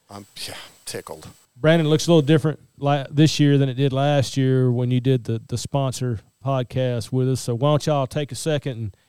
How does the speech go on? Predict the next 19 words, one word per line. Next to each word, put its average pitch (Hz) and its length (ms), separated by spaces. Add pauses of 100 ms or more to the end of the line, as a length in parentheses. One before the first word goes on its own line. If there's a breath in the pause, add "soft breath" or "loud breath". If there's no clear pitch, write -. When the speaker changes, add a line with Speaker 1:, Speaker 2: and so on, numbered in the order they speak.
(180)
Speaker 2:
and 123 160
talk 151 220
about 143 240
the 127 80
dynamic 135 640
that 131 180
you 131 100
have 135 380
now 135 600
and 123 240
then 123 260
the, 113 140 (240 soft breath)
you 143 60
know, 143 40
kind 160 200
of 127 80
products 151 420
and 120 80
services 127 800